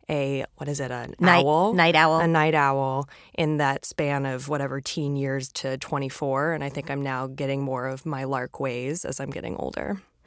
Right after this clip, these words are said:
Speaker 2: Interesting. At
Speaker 1: twenty-seven.
Speaker 2: Yes, yes.
Speaker 1: Yes.
Speaker 2: Kelly had a birthday, everybody.
Speaker 1: Yes.
Speaker 2: Happy birthday to
Speaker 1: Thank
Speaker 2: Kelly.
Speaker 1: you. Thank you.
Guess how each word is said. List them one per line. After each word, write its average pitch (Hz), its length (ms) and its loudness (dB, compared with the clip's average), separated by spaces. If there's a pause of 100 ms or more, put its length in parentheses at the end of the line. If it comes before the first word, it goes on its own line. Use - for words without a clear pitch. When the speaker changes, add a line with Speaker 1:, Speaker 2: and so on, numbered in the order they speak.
(280)
Speaker 2:
Interesting. - 580 -4
At 147 180 -2
Speaker 1:
twenty-seven. - 760 -12
Speaker 2:
Yes, 175 640 6
yes. - 20 -4
Speaker 1:
Yes. 180 360 6
Speaker 2:
Kelly 233 320 0
had 214 160 0
a 190 60 2
birthday, 170 760 -4
everybody. 160 720 4
Speaker 1:
Yes. 202 100 0
Speaker 2:
Happy 190 320 -2
birthday 180 480 -2
to 233 80 -4
Speaker 1:
Thank - 60 -12
Speaker 2:
Kelly. 185 720 6
Speaker 1:
you. 175 420 4
Thank 196 300 0
you. 147 260 0